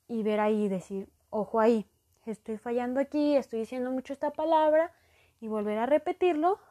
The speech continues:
para que esa palabra ya no vuelva a salir más y utilizarla moderadamente.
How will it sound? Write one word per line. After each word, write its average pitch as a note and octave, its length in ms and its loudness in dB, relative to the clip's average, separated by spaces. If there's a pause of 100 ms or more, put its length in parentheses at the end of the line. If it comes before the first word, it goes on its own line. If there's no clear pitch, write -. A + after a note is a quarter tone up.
(720)
para B3+ 240 -2
que A#3+ 100 -10
esa B3 160 -10
palabra G#3+ 420 -4
ya A3+ 140 -6
no A3 140 -6
vuelva A3 340 -4
a G#3+ 180 -8
salir G3+ 360 -8
más A3+ 340 -18 (600)
y B3+ 220 -4 (180)
utilizarla A3+ 680 -6
moderadamente. G#3+ 920 -8